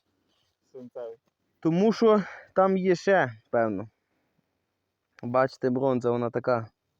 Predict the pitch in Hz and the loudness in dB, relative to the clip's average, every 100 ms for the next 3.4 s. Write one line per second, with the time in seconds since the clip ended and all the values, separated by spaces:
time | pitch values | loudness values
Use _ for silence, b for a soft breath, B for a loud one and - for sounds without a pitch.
0 | _ _ _ _ _ _ 123 123 113 127 | _ _ _ _ _ _ -4 -4 -4 -8
1 | 123 123 120 120 110 113 110 - - - | -2 -2 0 -4 -4 -4 -6 -8 -16 -12
2 | 113 123 135 139 131 - 123 120 - 120 | -10 -6 -4 -4 -6 -8 -6 -6 -6 -4
3 | 113 110 - 117 | -2 -2 -8 -20